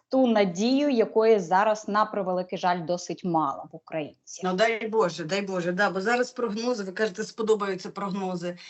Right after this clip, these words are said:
Speaker 2: Як правило, не подобаються, бо ж ми ж розбираємо такі серйозні історії. Ну, побачимо, як сьогодні піде.
Speaker 1: Та, знаєте,
Speaker 2: Тому що
Speaker 1: але зараз дуже важливо людям якраз таки чути правду. Не просто пігулку заспокійливого, яке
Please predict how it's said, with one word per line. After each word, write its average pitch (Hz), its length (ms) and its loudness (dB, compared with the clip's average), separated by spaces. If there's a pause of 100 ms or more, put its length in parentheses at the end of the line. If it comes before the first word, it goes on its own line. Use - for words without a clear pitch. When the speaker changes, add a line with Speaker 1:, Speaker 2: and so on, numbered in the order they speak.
(280)
Speaker 2:
Як 190 120 -14
правило, 311 360 0
не 277 120 -2
подобаються, 226 800 -2
бо 180 100 -8
ж 175 200 -12
ми 233 200 -2
ж 208 120 -6
розбираємо 220 760 0
такі 220 220 -10
серйозні 180 840 -4
історії. 190 800 -4 (540)
Ну, 240 180 -4
побачимо, 240 640 -2
як 170 240 -6
сьогодні 151 520 -12 (100)
піде. 156 320 -8
Speaker 1:
Та, 208 140 2
знаєте, 254 420 4
Speaker 2:
Тому 170 120 -8
що - 100 -12
Speaker 1:
але 226 220 10
зараз 294 400 10
дуже 277 220 4
важливо 262 380 6
людям 247 300 4
якраз 226 280 6
таки 233 180 -8
чути 240 260 -2
правду. 170 460 6
Не 160 100 0
просто 320 360 4
пігулку 285 480 2
заспокійливого, 262 1000 4
яке 226 520 8